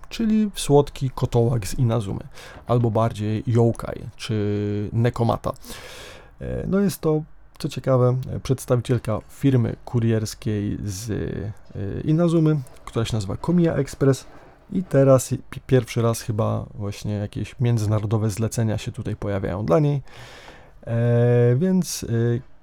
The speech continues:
Kirara jako właśnie yokai, e, swoją prędkość ma nieporównywalnie większą niż inni pracownicy tej firmy, dlatego została wysłana, aby przekazywać paczki właśnie poza Inazumą. E, co ciekawe, poza standardowymi, e,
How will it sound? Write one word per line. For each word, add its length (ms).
Kirara 580
jako 300
właśnie 320
yokai, 480
e, 80
swoją 340
prędkość 720
ma 380
nieporównywalnie 760
większą 360
niż 260
inni 340
pracownicy 560
tej 160
firmy, 360
dlatego 340
została 400
wysłana, 460
aby 220
przekazywać 600
paczki 460
właśnie 460
poza 360
Inazumą. 540
E, 140
co 100
ciekawe, 360
poza 340
standardowymi, 800
e, 40